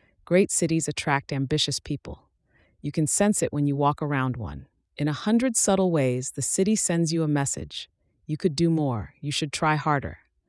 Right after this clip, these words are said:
The surprising thing is how different these messages can be. New York tells you, "Above all, you should make more money." There are other messages too, of course. You should be hipper.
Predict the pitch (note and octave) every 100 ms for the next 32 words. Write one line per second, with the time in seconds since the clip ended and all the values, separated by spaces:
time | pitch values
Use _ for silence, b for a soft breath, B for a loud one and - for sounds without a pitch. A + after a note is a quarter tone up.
0 | _ _ _ _ _ _ _ D3+ - -
1 | A#3 C#4+ A#3+ F3 - C3 C3+ - D#3 C#3
2 | G#3 - F3 D#3 C#3 C#3 C3+ B2+ C3 B2
3 | - C3+ C3+ B2 - _ _ _ _ D3+
4 | F#3 A3+ A3+ - D#3 D3+ C#3+ C#3 C3 E3+
5 | D#3 D#3+ C3+ G#2 - _ _ D#3 - D3+
6 | D3+ - C#3+ C#3+ C#3+ A#2+ - - _ _
7 | _ _ D#3+ E3+ - G3 F#3+ D3 B2+ C#3
8 | C#3+ - - A#3 D#3 - A#2+ D2 - -
9 | D3 - D3 D3+ F#3 - - -